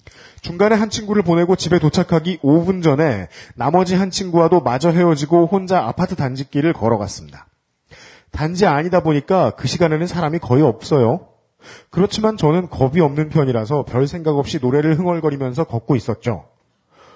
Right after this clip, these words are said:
그러다 어느 순간 뒤에서 누군가가 따라오는 느낌을 받았습니다.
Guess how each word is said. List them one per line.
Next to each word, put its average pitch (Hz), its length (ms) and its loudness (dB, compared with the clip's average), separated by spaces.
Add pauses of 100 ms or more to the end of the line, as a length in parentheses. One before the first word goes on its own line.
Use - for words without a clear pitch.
(120)
그러다 190 340 2
어느 139 260 2
순간 180 500 -4 (220)
뒤에서 165 460 2
누군가가 160 580 -2
따라오는 220 500 0
느낌을 160 400 -2
받았습니다. - 540 -8